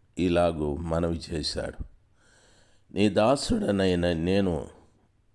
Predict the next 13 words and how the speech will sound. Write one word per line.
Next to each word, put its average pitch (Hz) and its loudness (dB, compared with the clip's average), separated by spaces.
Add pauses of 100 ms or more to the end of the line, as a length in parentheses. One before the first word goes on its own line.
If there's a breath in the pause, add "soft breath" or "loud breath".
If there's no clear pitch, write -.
యుద్ధములోనికి 87 0
పోయి 82 -2
ఉండగా, 73 -4 (1900)
ఇదిగో 113 4
ఒకడు 95 0 (680)
ఇటు 104 4
తిరిగి 90 2
ఒక 87 -2
మనిషిని 90 0 (1400)
నా 101 2
యొద్దకు 104 2
తోడుకొని 98 2
వచ్చి 82 -2